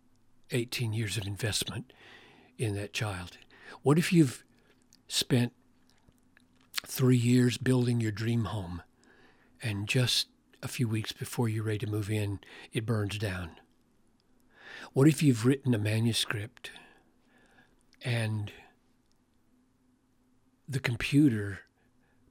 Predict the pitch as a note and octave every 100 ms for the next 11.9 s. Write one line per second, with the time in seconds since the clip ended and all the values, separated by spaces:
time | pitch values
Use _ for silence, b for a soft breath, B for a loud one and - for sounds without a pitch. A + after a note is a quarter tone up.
0 | - A#2+ B2 - A2+ A2 G#2+ - A#2+ A2+
1 | A2 G#2+ G#2+ A2+ _ - A2+ A#2 B2+ A#2+
2 | F#2 F2 - - - b b b b -
3 | A#2+ G2+ - A2+ G#2+ F#2+ F#2 F2 _ -
4 | G#2 F#2+ - _ _ _ _ _ _ b
5 | b b b b b b b _ b b
6 | b b b b b b b b b _
7 | B B B B B B B2+ - C#3 B2+
8 | - _ _ _ _ _ _ _ _ _
9 | _ _ _ - - B2 A#2 - B2 G2+
10 | - A2 G2 G2 - G2+ - B B B
11 | B B B _ _ B2+ A#2 A#2 A#2+